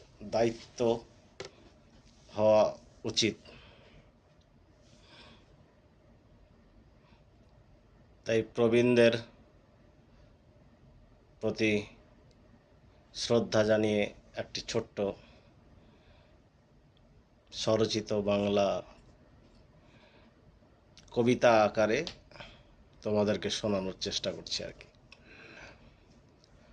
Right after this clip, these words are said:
তোমাদের চোখে আছে অভিজ্ঞতার আলো, সময় যতই মুছে দিক রঙিন দিনগুলির ছবি, তবুও তোমাদের গল্পে জেগে থাকে ইতিহাসের গান। তোমাদের হাতের ভাঁজে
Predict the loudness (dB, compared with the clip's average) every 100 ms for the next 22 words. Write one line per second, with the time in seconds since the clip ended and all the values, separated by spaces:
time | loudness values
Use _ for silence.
0 | -20 -20 -10 2 4 6 6 6 2 2
1 | 4 4 6 4 6 2 2 0 4 6
2 | 6 6 6 4 2 -2 -14 -20 -20 -12
3 | -4 2 6 6 4 2 2 4 4 2
4 | 2 0 -2 -2 -2 2 4 4 2 0
5 | 2 2 0 0 0 0 -2 -2 -4 -6
6 | -8 -14 -20 -20 -20 -20 _ _ _ -4
7 | -2 2 0 0 -2 0 0 0 0 0
8 | 0 -2 -4 -2 0 0 0 -4 -2 -2
9 | -2 -8 _ -20 -10 -4 -2 -2 -2 -2
10 | -2 0 -2 -4 -8 -16 -20 _ -20 -20
11 | -20 -20 -20 -20 -20 _ 2 4 6 6
12 | 4 2 2 2 4 4 2 4 2